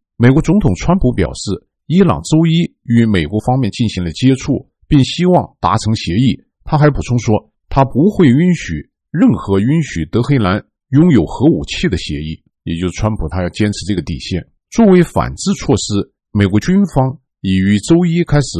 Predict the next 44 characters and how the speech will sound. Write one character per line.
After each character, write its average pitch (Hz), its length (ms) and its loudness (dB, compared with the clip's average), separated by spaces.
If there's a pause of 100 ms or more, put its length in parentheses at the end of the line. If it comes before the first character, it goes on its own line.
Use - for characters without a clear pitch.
(120)
封 147 140 0
锁 82 220 -4
伊 135 160 0
朗 87 200 0
港 92 220 -6
口 - 160 -8
进 127 220 -2
出 110 180 -4
的 90 80 -2
船 - 240 -6
只 101 180 -6
交 127 240 2
通。 123 160 0 (360)
德 165 120 4
黑 226 80 6
兰 180 160 6
方 151 180 2
面 127 280 0 (160)
则 120 160 2
威 143 220 4
胁 101 220 0
要 101 160 4
攻 160 300 0
击 127 380 -2 (220)
途 - 200 -2
经 120 220 0
霍 - 200 -2
尔 104 60 2
木 117 160 -2
兹 131 220 -2
海 65 140 -6
峡 - 180 -8
的 90 100 -8
军 127 220 -2
舰， 131 300 -2 (200)
并 175 160 4
对 156 300 4 (160)
海 76 280 0
湾 110 220 0
邻 131 300 2
国 87 160 0
进 107 180 -2
行 92 240 -4
港 85 160 -2